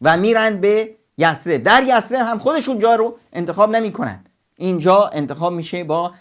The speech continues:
حرکت شتر. پیامبر اکرم صلی الله علیه و سلم این شتر دستور داره از جانب خدا، هر کجا که نشست اونجا رو ما مسجد درست می‌کنیم. اون جایی که می‌نشینه شتر می‌نشینه، انتخاب پیامبر نیست. پس در اینجا کسی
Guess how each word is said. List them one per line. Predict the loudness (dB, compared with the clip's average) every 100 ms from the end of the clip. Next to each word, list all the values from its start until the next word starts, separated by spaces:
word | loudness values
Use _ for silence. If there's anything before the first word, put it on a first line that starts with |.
| _
حرکت | -6 -6 -6 -6
شتر. | -6 -6 -2 -2
پیامبر | -2 -8 -6 -4
اکرم | -6 -6 -12
صلی | -12 -10
الله | -10
علیه | -10
و |
سلم | -10 -10 -12 _
این | -12 -10
شتر | -8 -6 -4
دستور | -6 -8 -10
داره | -8 -6
از | -8
جانب | -8 -10 -10
خدا، | -8 -4
هر | 2 2
کجا | 2 -2 -4
که | -8
نشست | -6 -2 0 -2 -10 _ _ _ _ _ _ _
اونجا | -4 0 4 4
رو | 4
ما | 0 -2 -6 -4
مسجد | -4 -2 -6
درست | -6 -10 -12
می‌کنیم. | -16 -16 -18 _ _ -2
اون | 0 2
جایی | 4 4 2
که | -4
می‌نشینه | -2 0 0 -2 -4 -6 -4 -2 -2
شتر | -2 -2 4 4
می‌نشینه، | 4 -2 -8 -10 -10 -8
انتخاب | -8 -2 0 0
پیامبر | -2 -2 0 0
نیست. | 0 -2 -4 -6 _ _ _ -4
پس | -2
در | -2
اینجا | -4 0 0
کسی | 2 -2 -2 -6 -10